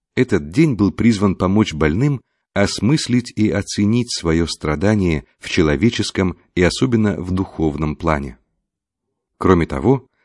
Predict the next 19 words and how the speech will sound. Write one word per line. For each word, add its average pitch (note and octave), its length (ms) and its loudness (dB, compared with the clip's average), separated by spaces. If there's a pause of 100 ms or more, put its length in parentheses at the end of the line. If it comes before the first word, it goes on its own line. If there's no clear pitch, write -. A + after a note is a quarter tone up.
(120)
целью F2+ 420 4
учреждения D#2+ 680 0
Всемирного D#2 600 -2
дня D2+ 220 -2
больных D2+ 580 -4 (380)
было C3+ 380 6
вовлечение A2 760 4
епархий D#2+ 640 -2
и D#2+ 160 -6
христианских - 840 -2
общин C3 520 -4 (260)
в D2+ 160 -10
душепопечение E2+ 880 0
о D#2 100 -6
медицинских D#2 640 -4
работниках, F#2 800 -2 (360)
содействие G2+ 680 0
усилиям E2 600 0
волонтёров C#2+ 640 0